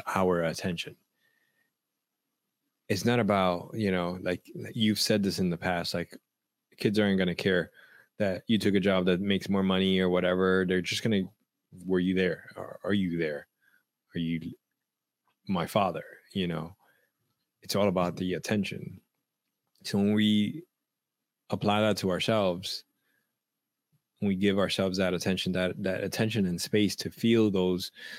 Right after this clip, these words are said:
those <sighs> unresolvable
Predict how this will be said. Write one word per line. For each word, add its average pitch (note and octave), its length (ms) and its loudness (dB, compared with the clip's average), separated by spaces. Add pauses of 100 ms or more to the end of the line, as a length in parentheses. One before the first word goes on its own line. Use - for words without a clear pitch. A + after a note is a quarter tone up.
(260)
those F#2 680 0 (520)
<sighs> - 800 -12
unresolvable G2 1800 4